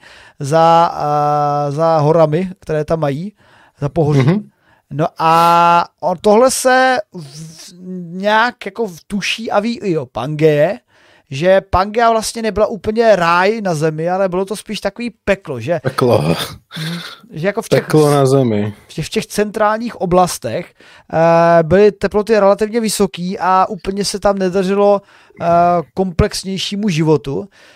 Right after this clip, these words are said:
Speaker 1: Sice savci se vyvinuli ještě předtím, to znamená, že to peklo té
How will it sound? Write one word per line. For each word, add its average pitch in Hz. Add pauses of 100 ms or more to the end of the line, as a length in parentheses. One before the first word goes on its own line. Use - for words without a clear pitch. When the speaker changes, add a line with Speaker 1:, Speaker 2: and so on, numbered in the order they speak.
Speaker 1:
Sice 214 (800)
savci 190
se 226
vyvinuli 214
ještě 240
předtím, - (280)
to 180
znamená, 185
že 208
to 226
peklo 196
té 226